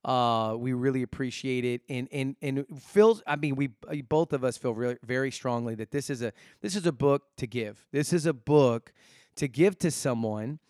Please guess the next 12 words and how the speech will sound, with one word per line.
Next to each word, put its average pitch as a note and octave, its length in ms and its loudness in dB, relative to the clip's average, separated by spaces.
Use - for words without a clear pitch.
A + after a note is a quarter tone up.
um, C#3+ 640 2
no D3+ 160 -4
matter E3 220 0
where F3+ 220 2
they're D3+ 200 0
at. C3 400 -12
This D3 180 -2
would D3 120 -2
be D3+ 120 0
a C3 80 0
powerful C#3+ 760 -4
book, A#2 600 -2